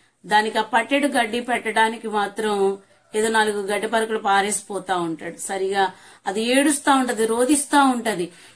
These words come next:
ఏడ్చి ఏడ్చి ఒకానొక రోజు బండికి లోడ్ ఎక్కువ కట్టేస్తాడనమాట.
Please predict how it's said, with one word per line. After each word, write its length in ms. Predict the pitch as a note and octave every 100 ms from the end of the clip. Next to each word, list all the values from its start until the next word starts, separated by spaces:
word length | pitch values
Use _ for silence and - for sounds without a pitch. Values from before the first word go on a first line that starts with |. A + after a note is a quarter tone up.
| -
ఏడ్చి 580 | A#3+ C#4+ C#4+ - C#4+ C4
ఏడ్చి 300 | B3 - C4+
ఒకానొక 520 | A#3+ A#3+ A#3+ A3+ A3+
రోజు 560 | A3 A3+ A3 A#3+ A3 G3 - _ F3
బండికి 380 | G#3+ A3+ B3+ C4
లోడ్ 220 | A#3+ B3
ఎక్కువ 360 | B3 - D#4
కట్టేస్తాడనమాట. 1000 | D#4 D4 C4+ B3 - A3+ G#3 F#3 F3+ E3+